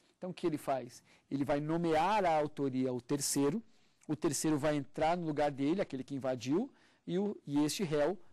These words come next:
detentor vai embora. Há um cuidado que nós temos que ter, porque existem, às vezes, quando a gente discute normas heterotópicas, ou seja,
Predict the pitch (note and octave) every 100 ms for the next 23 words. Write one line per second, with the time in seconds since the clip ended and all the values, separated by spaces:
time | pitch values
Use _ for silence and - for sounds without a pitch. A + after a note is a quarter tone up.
0 | - C3+ D3 C#3+ C#3+ D3+ F3+ - - B2
1 | D3+ F3+ C3 G#2+ G#2 _ _ - - -
2 | - _ _ - D4 E4 - C#4 E3+ C3+
3 | F3+ F#3+ D3 - D3 C3+ - C3 B2 -
4 | - A3 - - - _ _ _ _ E3+
5 | - F3 F3+ C#3+ C3+ A3 G#3 F3 D3 A#2+
6 | C3 E3+ C#3 B2+ - - D#3+ D#3 C#3 D3+
7 | D3 B2 - D#3 C#3+ C#3+ D#3 D3 C#3 -
8 | C#3 B2+ - D3+ D3+ - - C#3 - -
9 | _ - C#3 - C#3 A#2